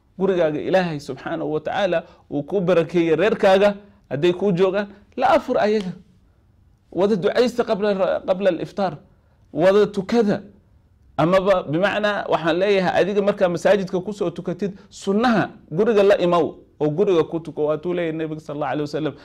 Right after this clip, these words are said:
"Laa tajcaluu buyuutakum qubuura." Tukada, wada tukada markaa leeyahay.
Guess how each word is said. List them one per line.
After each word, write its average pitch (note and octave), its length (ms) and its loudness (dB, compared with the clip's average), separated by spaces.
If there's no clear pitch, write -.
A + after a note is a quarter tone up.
"Laa D3+ 120 0
tajcaluu C#3 380 -4
buyuutakum B2+ 460 -8
qubuura." A#2+ 480 -10
Tukada, C#3+ 480 -6
wada B2+ 200 -6
tukada F3 380 -4
markaa D3 280 -4
leeyahay. B2 320 -6